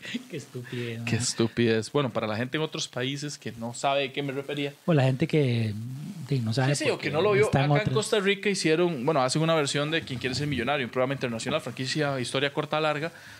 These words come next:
Speaker 2: Había una adivinanza que decía como
Speaker 1: Y, y era
Speaker 2: que
Speaker 1: como la primera pregunta, ¿no?
Speaker 2: Sí.
Speaker 1: Creo.
Speaker 2: ¿Quién, quién cantaba en la orilla de los ríos? Y
Speaker 1: Sí,
Speaker 2: entre las
Speaker 1: decía varias
Speaker 2: opciones
Speaker 1: cosas. Cantan a orilla de los, vive en la orilla de los ríos y canta,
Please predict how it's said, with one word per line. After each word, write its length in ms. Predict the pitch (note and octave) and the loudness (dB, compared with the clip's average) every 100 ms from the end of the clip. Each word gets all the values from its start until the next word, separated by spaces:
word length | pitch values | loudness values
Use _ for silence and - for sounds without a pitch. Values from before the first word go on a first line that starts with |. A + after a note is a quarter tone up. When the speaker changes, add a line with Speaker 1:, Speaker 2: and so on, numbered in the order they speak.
| - | -8
Speaker 2:
Había 420 | - C3+ C#3+ D3 E3 | 0 2 4 6 4
una 180 | F3 | 4
adivinanza 560 | E3+ E3+ E3 E3 E3 F3 | 4 4 4 2 0 -4
que 180 | - C3 | -2 -4
decía 320 | A#2+ C3 C3 | -2 -2 -4
como 180 | - G3+ | -2 2
Speaker 1:
Y, 60 | F#3+ | 4
y 40 | |
era 120 | D#3+ F#3+ | 6 6
Speaker 2:
que 40 | |
Speaker 1:
como 140 | B3+ | 6
la 80 | B3+ | 6
primera 240 | F3 C#3+ D#3 | 6 4 2
pregunta, 500 | A#3 A3 C#4+ - D3 | 2 4 4 4 2
¿no? 140 | G3+ | 2
Speaker 2:
Sí. 100 | A3+ | 2
Speaker 1:
Creo. 300 | G#3 A#3+ C#3 B2 - - - - | 2 2 0 -4 -14 -20 -16 -2
Speaker 2:
¿Quién, 280 | C#3+ D3 - | -2 0 -4
quién 300 | - C#3+ D#3 | 0 0 0
cantaba 720 | E3+ F3 E3 - F3 F#3 G#3 - | 0 0 0 2 4 4 2 -2
en 160 | C3+ | -2
la 100 | B2 | 0
orilla 300 | A#2+ C3 C3+ | 2 2 2
de 40 | D#3 | 2
los 160 | C#3 G2+ | 0 0
ríos? 420 | B2 B2+ A2 - | 0 0 -4 -6
Y 60 | - | 2
Speaker 1:
Sí, 80 | G3 | 4
Speaker 2:
entre 160 | F3+ C#3 | 6 6
las 140 | C#3+ | 4
Speaker 1:
decía 160 | D#3 F#3 | 6 6
varias 300 | G#3+ A3+ A3 | 8 6 4
Speaker 2:
opciones 240 | A#3 G#3 D3+ | 6 6 6
Speaker 1:
cosas. 40 | - | 2
Cantan 400 | E3+ E3+ F3 G#3+ | 2 2 4 4
a 40 | |
orilla 220 | E3+ F3 | 4 6
de 60 | G3 | 6
los, 200 | F3+ D3+ | 4 4
vive 180 | D#3+ G#3 | 6 6
en 40 | |
la 60 | A3 | 6
orilla 240 | F3 G3+ | 6 6
de 60 | G#3+ | 6
los 140 | F#3+ C#3+ | 6 4
ríos 380 | G3 A#3+ B3 D#3 | 4 6 4 0
y 60 | |
canta, 920 | B2+ D3+ E3+ F#3 G3+ G3 F3 C#3 A#2 | 0 2 2 2 2 2 2 0 -2